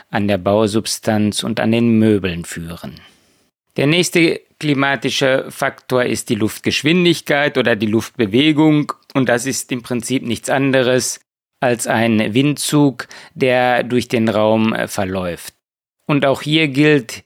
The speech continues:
ist der Windzug, äh, zu stark, ist die Luftbewegung im Raum zu stark, nehmen wir die Luftgeschwindigkeit als kühl wahr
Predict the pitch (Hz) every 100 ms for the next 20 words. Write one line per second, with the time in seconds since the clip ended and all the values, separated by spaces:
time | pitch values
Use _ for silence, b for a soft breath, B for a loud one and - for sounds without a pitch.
0 | _ - 131 - 131 113 139 147 - 135
1 | 135 123 - 110 - 113 - - 139 151
2 | 135 - 113 135 147 - 135 135 131 131
3 | 120 123 113 110 117 113 113 - - 117
4 | 113 110 - B B B 127 127 123 120
5 | 110 117 113 117 110 113 110 113 117 -
6 | 113 - 113 110 110 - - 104 104 -
7 | 107 101 101 - - - - 156 170 160
8 | 135 143 143 143